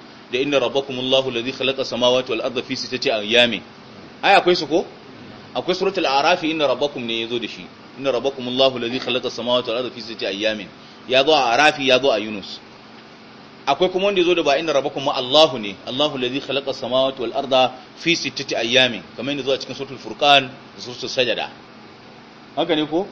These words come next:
Ya halicci sammai da ƙasa a cikin kwanaki shida. Haka ne ko? Akwai inda yazo kuma da ba Allahu ba da huwa, kamar suratul Hadid. "Huwa Allahu alladhi khalaqa samawati wal arda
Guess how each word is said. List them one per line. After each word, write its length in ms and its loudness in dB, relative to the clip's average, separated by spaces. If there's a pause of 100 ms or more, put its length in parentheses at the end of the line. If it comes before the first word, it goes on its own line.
(280)
Ya 140 4
halicci 300 -2
sammai 400 0
da 80 -2
ƙasa 340 -4
a 80 -8
cikin 320 -4
kwanaki 360 -2
shida. 300 -2 (1800)
Haka 220 2
ne 120 0
ko? 200 -4 (240)
Akwai 280 2
inda 100 6
yazo 120 4
kuma 180 0
da 100 4
ba 260 2 (160)
Allahu 320 4
ba 100 2
da 80 2
huwa, 320 6 (400)
kamar 140 -6
suratul 280 -6
Hadid. 260 -2 (440)
"Huwa 140 2
Allahu 300 2
alladhi 220 -4
khalaqa 340 -6
samawati 500 -4
wal 120 -6
arda 400 0